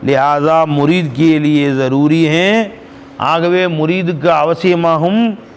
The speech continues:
"கே ஷேக் கே ஹுக்கும் சே ஜர்ரா பி தஜாவுஸ் ந கரே", தன் ஷேக்குடைய உத்தரவுக்கு அணுவத்தனையும் கூட மாறு செய்து விடக்கூடாது,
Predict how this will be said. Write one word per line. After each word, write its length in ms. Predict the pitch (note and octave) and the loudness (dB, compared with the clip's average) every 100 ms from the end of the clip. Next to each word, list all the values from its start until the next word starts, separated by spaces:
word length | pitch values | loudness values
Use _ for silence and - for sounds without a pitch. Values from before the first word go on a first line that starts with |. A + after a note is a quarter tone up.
| - - - - - | -20 -20 -20 -20 -16
"கே 300 | - D3 C#3+ A#2 - | -4 0 0 -2 -2
ஷேக் 360 | D#3+ F3+ - - | 2 2 0 -2
கே 140 | D#3 | 0
ஹுக்கும் 420 | A2+ B2 B2+ D#3+ | 0 -2 0 0
சே 280 | D#3 C#3+ C#3 | -2 0 0
ஜர்ரா 760 | B2 G#2 D3+ F#3 F#3 G3+ A3 A3+ | 0 0 0 0 0 2 2 2
பி 220 | A#3 A#3 | 2 2
தஜாவுஸ் 760 | E3 E3+ D3+ D3+ D3 C#3 A#2+ | 0 -2 0 0 0 0 -2
ந 200 | A#2+ A2+ F#2+ | -2 -4 -4
கரே", 300 | G2+ F#2+ F2 - - - - - | -6 -8 -12 -18 -20 -20 -20 -6
தன் 220 | C#3 C#3+ - | -4 -4 -2
ஷேக்குடைய 880 | D#3+ F#3+ - F3+ E3 D#3+ D3 B2 - - - - - | 0 2 2 0 2 4 2 0 -4 -16 -20 -20 -10
உத்தரவுக்கு 1080 | C3+ B2 - F3+ F3 D#3+ D3 A#2 C#3+ C3+ - - - - - | -8 -6 0 2 2 2 -2 -6 -4 -4 -6 -16 -20 -12 -4
அணுவத்தனையும் 1000 | C3 F3 G#3 G#3 D#3 G#3 G#3+ A3 A3+ G#3 | -2 0 0 0 -2 -2 0 0 -2 -2
கூட 400 | F#3+ A3+ A3 C3 - | 0 2 2 0 -4
மாறு 320 | A#2+ D3+ F3+ E3 | -2 0 0 -2
செய்து 320 | D#3 C#3+ C3+ | -2 -2 0
விடக்கூடாது, 720 | B2+ A#2+ - G#2+ G2+ F#2+ F2+ | -2 -2 -4 -2 -2 -2 -6